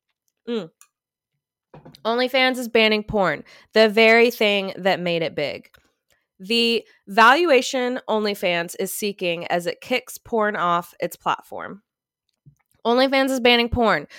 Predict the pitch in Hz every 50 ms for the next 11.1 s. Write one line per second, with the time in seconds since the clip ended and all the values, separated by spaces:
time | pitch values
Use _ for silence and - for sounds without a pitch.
0 | - - - - 220 214 - 247 247 247 254 262 269 269 262 254 226 214 214 208
1 | - - - 233 202 185 160 - - - - 190 196 - 214 202 - - 220 -
2 | - 226 214 214 214 233 269 294 262 262 247 226 214 190 175 170 175 185 240 -
3 | 202 190 180 180 - 196 - 196 190 - - 185 180 - - 202 - - - 254
4 | 269 - - 277 214 - - 170 175 - - - - 185 202 196 185 185 165 175
5 | 156 160 165 - - - - 180 175 175 180 - - 196 202 226 233 185 - -
6 | 190 160 156 139 - - - - - - - - - - - _ _ _ _ _
7 | _ _ _ _ _ _ _ _ _ _ _ _ _ _ _ _ _ - 185 175
8 | 208 220 214 214 214 208 - - - 277 269 - - - - 269 240 226 233 220
9 | - 220 220 220 - - 226 214 214 214 - 226 233 220 196 185 175 170 170 175
10 | 185 _ - - _ _ _ _ - - 247 226 202 190 185 185 185 180 180 180
11 | 185 -